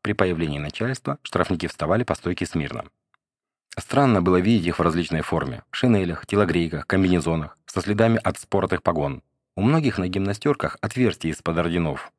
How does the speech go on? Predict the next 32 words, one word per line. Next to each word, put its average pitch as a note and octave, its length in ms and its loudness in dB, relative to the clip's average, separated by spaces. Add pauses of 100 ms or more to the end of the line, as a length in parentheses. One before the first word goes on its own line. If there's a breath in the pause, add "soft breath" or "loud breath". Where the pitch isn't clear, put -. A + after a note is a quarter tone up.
(200)
По G#2+ 100 -2
темным B2 320 2
контурам F2 460 0
на F2+ 80 4
выцветшей E2+ 480 -2
ткани - 540 0
даже A#2 260 0
угадывались, G2+ 560 0
какие A#2 400 0
это - 200 -4
были D#2 240 -2
ордена. D2+ 500 -2 (260)
«За A#2 140 2
что D3 180 0
сюда C3 200 2
попал?» — G#2 420 2 (100)
спросил E2 400 -4
Сергей F#2 280 -4
молодцеватого F2+ 720 -2
лет E2+ 200 -2
тридцати E2 400 -8
штрафника. D2 640 -6
Уж F#2 140 -6
больно A2 200 2
много A2 260 2
отверстий F#2+ 440 -4
из-под - 360 -6
орденов F#2+ 500 -4
было G2+ 240 -2
на D2+ 80 -4
его D2 200 -4
гимнастерке. D2+ 760 -6